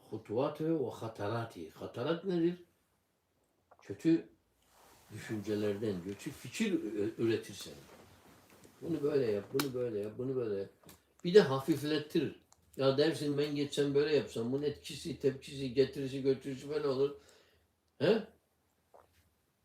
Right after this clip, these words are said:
Götürülerini senin için böyle güzel şey eder, getirilerini sana hafifler, küçümser, o zaman hafif alırsın.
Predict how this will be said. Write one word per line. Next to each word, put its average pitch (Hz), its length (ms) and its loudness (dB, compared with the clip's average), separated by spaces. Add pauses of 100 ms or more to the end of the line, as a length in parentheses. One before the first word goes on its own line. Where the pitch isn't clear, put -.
(320)
Götürülerini 185 800 4
senin 190 320 2
için 175 260 -2
böyle 185 560 4
güzel 165 420 -4 (240)
şey 165 300 -2
eder, 170 220 0
getirilerini 170 720 0
sana 170 320 -4
hafifler, 147 640 -4
küçümser, 165 560 -6 (360)
o 165 100 -6
zaman 143 240 -2
hafif 123 360 -6
alırsın. 98 380 -4